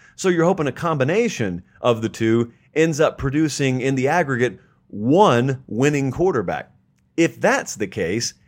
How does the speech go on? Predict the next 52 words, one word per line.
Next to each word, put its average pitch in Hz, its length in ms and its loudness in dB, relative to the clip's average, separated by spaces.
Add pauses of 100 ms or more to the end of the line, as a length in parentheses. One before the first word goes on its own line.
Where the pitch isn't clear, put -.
then 226 200 0
no, 262 160 4
I 185 100 6
don't 143 160 2
like 120 160 0
the - 60 -6
two 127 160 -2
quarterback 101 480 0
system. 90 400 -4 (260)
But 196 160 4
if 190 120 -2
you've 233 180 -4
got 226 240 0
two 220 160 -4
guys 190 300 -2
you 180 80 -4
think 185 240 -6
you 180 100 -6
can 135 180 -2
win 220 220 0
with, 165 200 0
we 208 100 -8
just 196 180 -8
mentioned 175 320 -2
Alabama. 170 640 0 (540)
It, 147 220 -2 (300)
listen, 180 440 0
they 208 180 4
believe 185 480 0 (180)
Mac 185 280 -2
Jones 185 300 2
and 165 80 2
Bryce 185 320 4
Young 226 220 0
are 175 40 0
both 147 240 2
good 165 140 2
enough 185 220 0
to 180 80 -6
play 202 240 -2
this 196 220 -2
year. 214 300 -4 (640)
I 240 160 2
think 190 240 0
Alabama's 208 640 4
got 107 180 0
a 92 40 -6
two 120 200 -2
quarterback 104 440 0
system 95 360 -6
this 85 220 -6
year. 76 260 -10